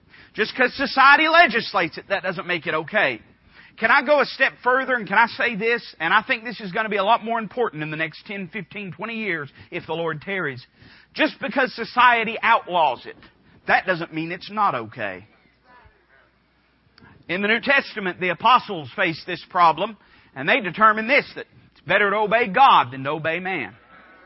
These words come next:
Better to obey God than to obey man. Just because society condemns something, that doesn't make it wrong. Just because society condones something, that doesn't make it right. You see, the assumption that these people had was this. They met with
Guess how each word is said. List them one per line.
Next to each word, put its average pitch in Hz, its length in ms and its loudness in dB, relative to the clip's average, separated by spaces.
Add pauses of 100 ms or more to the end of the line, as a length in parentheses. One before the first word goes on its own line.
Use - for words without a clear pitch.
(360)
Better 170 240 -4
to 185 60 -2
obey 202 260 -2
God 190 440 4
than 123 100 -16
to 123 80 -8
obey 151 260 -8
man. 151 300 -12 (1040)
Just 247 240 0
because 262 400 2
society 233 640 2
condemns 208 520 -8
something, 185 360 -8
that 170 140 -4
doesn't 170 180 -10
make 156 160 -6
it 156 80 -8
wrong. 185 320 -2
Just 202 220 -6
because 190 280 -8
society 202 720 0
condones 220 600 -8
something, 117 400 -6 (280)
that 160 220 -2
doesn't 147 280 -4
make 135 220 -8
it 151 100 -10
right. 135 360 -2 (640)
You 233 100 -4
see, 320 220 0
the 254 120 0
assumption 254 520 0
that 214 100 -12
these 233 220 -12
people 202 280 -8
had 180 320 0
was 147 220 -10
this. 135 260 -6 (380)
They 240 240 2
met 294 260 0
with 208 160 -2